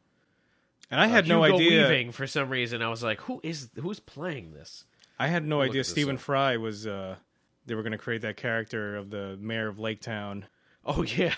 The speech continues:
Speaker 1: I thought
Speaker 2: I
Speaker 1: that
Speaker 2: thought
Speaker 1: was
Speaker 2: he
Speaker 1: great.
Speaker 2: was good, though.
Speaker 1: I thought he was great. <laughs> He was, like, one of my favorite characters, but I just love Stephen Fry. And also Steve Colbert's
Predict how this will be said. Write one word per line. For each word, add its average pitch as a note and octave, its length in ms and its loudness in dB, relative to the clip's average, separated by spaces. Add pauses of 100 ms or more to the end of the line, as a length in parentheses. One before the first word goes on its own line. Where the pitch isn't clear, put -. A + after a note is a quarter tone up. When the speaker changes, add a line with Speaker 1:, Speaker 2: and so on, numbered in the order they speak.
Speaker 1:
I - 80 0
thought D3+ 100 -12
Speaker 2:
I C3 80 -2
Speaker 1:
that F#3+ 240 2
Speaker 2:
thought - 100 2
Speaker 1:
was - 80 4
Speaker 2:
he - 60 2
Speaker 1:
great. F#3+ 80 2
Speaker 2:
was D3 180 -2
good, C#3 240 -2
though. F#2 360 -4 (200)
Speaker 1:
I C#3 100 2
thought F3+ 100 6
he D3+ 60 4
was A#2 100 -4
great. C#3+ 400 2 (180)
<laughs> - 220 -12 (420)
He C3+ 80 0
was, D3 80 2
like, D3+ 140 2
one D3 100 0
of D3+ 80 0
my C3+ 100 -4
favorite C3+ 320 0
characters, B2+ 600 -4 (100)
but A#2 100 -6
I A#2 60 -2
just A2 220 -6
love A2+ 180 -4
Stephen A2 260 -6
Fry. G2+ 340 -10 (600)
And B2 160 -8
also A2+ 240 -6
Steve A#2+ 300 -6
Colbert's A2 880 -6